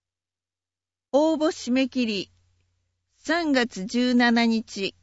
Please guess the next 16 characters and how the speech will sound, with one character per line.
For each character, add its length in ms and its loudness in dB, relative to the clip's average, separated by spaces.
月 380 -4
曜 300 0
日 240 -6
到 200 0
着 300 -2
分 300 0
ま 120 2
で。 240 -6
郵 240 2
便 300 0
番 280 0
号、 440 -2
五 280 2
一 300 -4
四 260 -2
の 200 -8